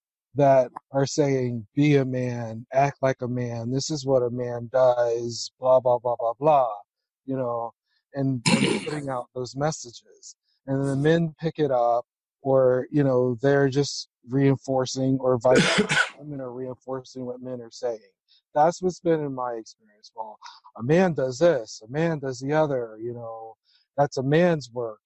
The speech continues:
and, and things like that. It was women that were the key people that were saying those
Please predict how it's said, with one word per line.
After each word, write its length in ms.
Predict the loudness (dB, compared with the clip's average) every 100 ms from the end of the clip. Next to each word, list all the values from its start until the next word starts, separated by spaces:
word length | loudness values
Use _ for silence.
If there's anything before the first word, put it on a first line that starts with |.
| -20
and, 180 | -20 -18
and 80 | -14
things 220 | -10 -8 -6
like 140 | -6 0
that. 240 | 0 0
It 80 | -8 -16
was 160 | -16 -18 -4
women 480 | 2 4 4 0 -6 _ _ _ _ _
that 180 | -2 -2 -6
were 380 | -8 -8 -8 -14 _
the 60 | -20 _ -18
key 520 | -16 -6 -2 0 -2 -6
people 320 | -12 -10 -8
that 140 | -10 -12
were 100 | _
saying 360 | -12 -8 -8 -10 _
those 260 | _ -20